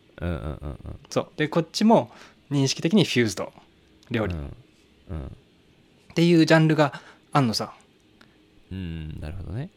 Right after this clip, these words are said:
Speaker 2: そう。だから俺的にすごい不思議なのは、
Speaker 1: うん。
Speaker 2: どれぐらい時間を経てとか、どれぐらい有名になったら、
Speaker 1: うん。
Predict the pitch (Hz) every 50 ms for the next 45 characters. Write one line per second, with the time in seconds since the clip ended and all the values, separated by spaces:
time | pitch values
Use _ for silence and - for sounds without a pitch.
0 | _ _ _ _ _ - - - - 135 123 - _ _ - 147 135 127 113 143
1 | 165 180 180 - 202 - 196 185 185 - - 190 170 127 - - - - 143 139
2 | 127 117 113 110 110 107 107 110 _ _ _ - - - - - - - - _
3 | _ _ _ _ _ - 147 151 185 208 196 196 202 208 202 202 196 190 165 156
4 | - _ _ _ _ _ _ _ - - 151 147 - 156 156 151 143 127 139 -
5 | 113 - 104 - - - - _ _ _ _ - - - _ - 151 151 175 175
6 | 190 196 196 196 196 190 190 190 190 196 190 - - 165 202 190 120 107 110